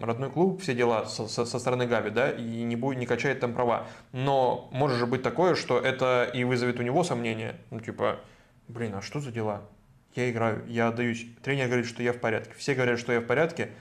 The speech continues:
но вот, не знаю, покупают какого-то игрока, и он даже не играет, но он, э, в основной команде, а меня переводят во вторую».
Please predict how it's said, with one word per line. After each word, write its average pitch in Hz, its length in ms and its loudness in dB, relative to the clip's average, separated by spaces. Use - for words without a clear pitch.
но 123 200 2
вот, 127 200 2
не 131 140 0
знаю, 123 360 2
покупают 127 520 2
какого-то 123 480 4
игрока, 123 500 2
и 127 380 2
он 123 300 0
даже 123 260 2
не 127 180 2
играет, 156 400 2
но 127 360 4
он, 131 180 4
э, 120 760 4
в 120 80 2
основной 127 340 2
команде, 113 320 2
а 107 40 2
меня 131 160 2
переводят 143 240 2
во 123 60 0
вторую». 120 440 2